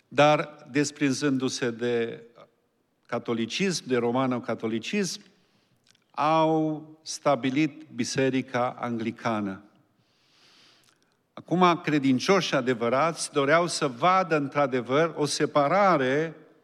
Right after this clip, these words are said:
solidă și radicală de catolicism. Și separarea asta întârzia.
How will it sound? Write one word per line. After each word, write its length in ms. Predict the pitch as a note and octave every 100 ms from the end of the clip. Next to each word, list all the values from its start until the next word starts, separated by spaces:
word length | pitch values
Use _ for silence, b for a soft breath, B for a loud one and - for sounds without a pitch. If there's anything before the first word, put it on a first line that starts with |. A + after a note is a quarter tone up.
| _ _
solidă 680 | - - C#3+ F3 G3 C3+ C3
și 320 | - C#3 C3+
radicală 1000 | B2+ C#3+ D3 C#3+ - F#3+ E3 C3+ C3+ C3 C3
de 100 | C3+
catolicism. 760 | B2+ B2 A#2+ A#2 - A2 - B B B B B
Și 440 | - - G#3+ F#3+ B B B
separarea 640 | - F3+ F3 F3 F3 E3+
asta 220 | D#3+ -
întârzia. 600 | D#3 C#3+ C#3+ B2+ C3 G#2